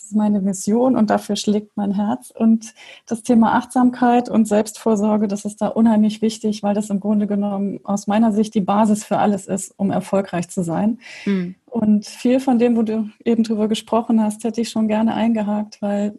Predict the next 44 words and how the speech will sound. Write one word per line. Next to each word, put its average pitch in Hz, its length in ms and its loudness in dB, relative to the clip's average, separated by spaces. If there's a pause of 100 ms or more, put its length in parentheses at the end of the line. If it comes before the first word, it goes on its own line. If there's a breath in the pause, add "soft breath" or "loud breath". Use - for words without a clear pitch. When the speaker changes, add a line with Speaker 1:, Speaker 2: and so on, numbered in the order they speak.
(120)
Speaker 2:
<laughs> - 100 -8
Speaker 1:
ja, 220 400 4
du 202 80 -6
hast 208 160 -4
einfach 226 220 -4
schon 226 160 0
ganz, 226 180 -4
ganz 262 220 2
viele 302 180 2
wesentliche 277 480 4
Punkte 311 380 0
genannt. 254 500 0 (720 loud breath)
Ähm, 233 560 2 (400)
zum 240 420 -2
Beispiel 233 380 0
eben 226 400 2
zu 226 160 -6
gucken, 240 320 -2
dass 220 140 -2
die 214 100 -2
eigenen 214 360 0
Grenzen 226 380 0
gewahrt 208 560 0
werden 208 540 2
und 208 340 -4
auch 202 120 -2
die 214 120 -4
Frage, 202 500 -4
wie 208 140 0
viel 226 180 -2
verliere 226 320 2
ich 254 120 -2
mich 233 160 0
im 220 100 2
Außen 226 380 0
und 208 160 2
wie 226 120 2
viel 220 240 0
kämpfe 220 320 0
ich 220 160 -4
um 208 220 0
Anerkennung 208 720 0
von 196 220 -4
anderen. 180 400 0